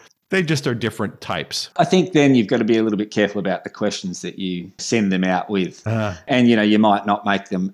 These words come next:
Speaker 2: as provocative, which I actually experienced. I was leading a team that was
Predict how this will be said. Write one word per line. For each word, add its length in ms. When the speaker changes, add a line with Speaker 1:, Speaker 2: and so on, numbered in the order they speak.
Speaker 2:
as 180
provocative, 680
which 240
I 140
actually 280
experienced. 640
I 100
was 240
leading 360
a 40
team 440
that 140
was 280